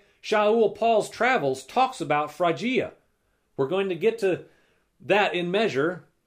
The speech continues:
because that's fascinating. We're going way back now. Okay, so there's this thing called Phrygian cap.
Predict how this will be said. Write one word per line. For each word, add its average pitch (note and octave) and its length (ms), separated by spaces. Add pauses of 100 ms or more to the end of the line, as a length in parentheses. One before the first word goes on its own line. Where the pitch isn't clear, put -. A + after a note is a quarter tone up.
because C#3+ 300
that's G#3 220
fascinating. A2+ 760
We're F3+ 160
going A#3+ 260
way A#3+ 160
back A#3+ 340
now. A3 400 (600)
Okay, G#3+ 280
so G#3+ 140
there's A#3 220
this B3+ 180
thing B3+ 240
called A#3 320
Phrygian G3 680
cap. F#3 420